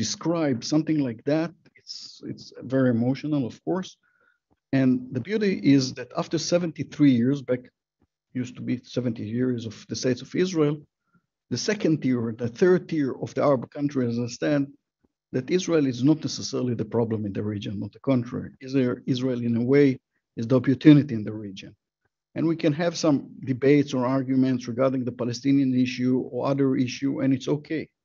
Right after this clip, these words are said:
And it's okay that some people also will criticize or have a different opinion, but at the same time, we are building so many things together. And it seems to me it's good to the region, it's good to the people of the countries that we just signed peace with them.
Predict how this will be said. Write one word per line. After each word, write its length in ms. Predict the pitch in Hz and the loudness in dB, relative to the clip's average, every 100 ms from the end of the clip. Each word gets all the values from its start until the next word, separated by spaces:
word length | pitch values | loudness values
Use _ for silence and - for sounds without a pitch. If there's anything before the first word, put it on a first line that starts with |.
| _ _ _ - | _ _ _ -12
And 80 | 127 | -8
it's 160 | 123 | 0
okay 260 | 151 151 147 | 0 2 0
that 120 | 135 123 | 0 -4
some 160 | 131 | -6
people 240 | 131 131 135 | -4 -2 0
also 240 | 131 127 139 | 0 -2 -4
will 200 | 127 117 | -6 -4
criticize 440 | 139 143 131 127 117 | -4 -2 -2 -2 -2
or 140 | 123 | -2
have 100 | 123 | -2
a 120 | 113 | -2
different 260 | 127 131 117 | -4 -4 -6
opinion, 360 | - 165 143 | -8 -2 -2
but 180 | 120 117 | 0 -2
at 80 | 127 | -4
the 60 | - | -6
same 380 | - 165 170 | -6 -4 -4
time, 240 | 160 113 113 - _ _ _ _ _ | -4 -4 -6 -8 _ _ _ _ _
we 100 | - | 0
are 60 | 127 117 | 2 2
building 280 | 147 147 143 | -4 2 0
so 420 | 120 - - 160 147 | 0 -8 0 2 2
many 240 | 139 127 | 2 0
things 320 | - 131 113 | -2 -4 -6
together. 600 | - 107 127 127 113 117 - _ _ _ _ _ - | -10 -8 -4 -4 -4 -8 -12 _ _ _ _ _ 0
And 400 | 139 135 127 - | 2 2 -2 -6
it 100 | - | -4
seems 180 | 156 156 | -2 2
to 60 | 151 | 2
me 120 | 131 | 2
it's 140 | 117 | 0
good 160 | 117 143 | 0 0
to 100 | 139 | 0
the 140 | 127 123 117 | 0 0 -2
region, 300 | 113 113 113 | -4 -4 -4
it's 120 | 110 | -2
good 160 | 139 | -2
to 100 | 139 | 0
the 140 | 131 131 | -2 -6
people 460 | - 160 151 123 117 | -10 -6 -2 -2 -2
of 140 | 131 120 | -8 -10
the 80 | - | -14
countries 520 | - 151 143 143 113 | 0 2 2 0 -6
that 160 | - - | -6 -8
we 80 | 123 | -8
just 280 | 117 123 - | -4 -6 -6
signed 360 | 120 123 - | -6 -6 -6
peace 220 | - 123 - | -4 -4 -2
with 140 | 120 | -4
them. 220 | 139 135 | -4 -6